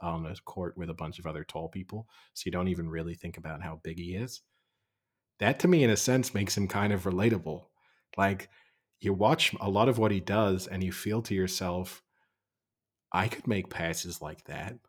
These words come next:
Like, there's nothing, there's not, no physical limitation stopping me from reading the game in which he does.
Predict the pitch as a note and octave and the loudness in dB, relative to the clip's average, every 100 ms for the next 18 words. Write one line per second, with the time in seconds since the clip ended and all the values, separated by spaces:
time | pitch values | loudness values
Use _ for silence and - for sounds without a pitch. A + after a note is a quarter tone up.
0 | _ F#2+ - A2+ G2 A#2+ C3+ C3+ A2 F#2+ | _ -4 4 4 4 4 4 2 2 2
1 | G#2+ G#2 A#2+ C3 - - A2+ B2 - - | 4 4 2 -2 -6 -8 -2 -2 -4 -2
2 | A2+ G2 A2 - G#2 F#2+ F2+ E2 G2 F#2+ | -2 0 -2 -4 -4 -2 -2 -4 -2 -2
3 | F#2 F2+ E2 E3 - - F2+ F#2+ G2+ E2+ | -2 -6 -8 -8 -8 -4 -2 -2 -4 -4
4 | E2+ E2+ - - E2 E2 E2 F#2 F2+ F2 | -6 -10 -12 -8 -8 -6 -4 -4 -4 -6
5 | E2+ F2 F#2 F#2 E2 E2+ E2 E2 D#2+ D#2 | -8 -6 -4 -2 -4 -6 -8 -10 -10 -10
6 | C#2+ C#2+ - | -10 -12 -14